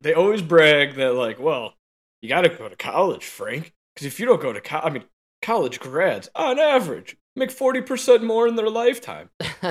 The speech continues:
Speaker 1: And those are the same people that go out there. They're like, "We need to relieve these people."
Speaker 2: <laughs>
Speaker 1: Well, use that forty percent in your lifetime and pay off the fucking loan.
Speaker 2: I just don't think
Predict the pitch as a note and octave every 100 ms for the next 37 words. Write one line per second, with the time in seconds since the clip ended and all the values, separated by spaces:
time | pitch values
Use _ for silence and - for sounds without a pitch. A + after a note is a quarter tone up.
0 | - - F#3+ G3+ G#3+ G#3+ G#3+ A#3+ G#3+ A#3+
1 | G#3 G3 F#3 F3+ F3 A3 - B2 C3 C3
2 | C3+ D3+ D#3+ D3+ D3+ C#3+ C#3+ D3+ C#3 C#3
3 | B2 - A2+ F#2+ C#2 _ _ _ _ -
4 | G#3 G3 D3+ F3+ A#3+ G#3+ F#3+ - A3 G#3
5 | G#3 F3+ - G3+ F3 E3 D3+ D#3+ F3+ E3
6 | C#3+ B2 A#2+ D3+ C#3 - A#2+ - C#3 A#2
7 | A#2+ A#2+ F#2+ F#2+ _ _ _ _ _ _
8 | _ _ _ D3+ C#3 _ D3 D3+ C#3+ D3
9 | - _ _ _ _ _ - E3+ F3 F3
10 | F3 E3+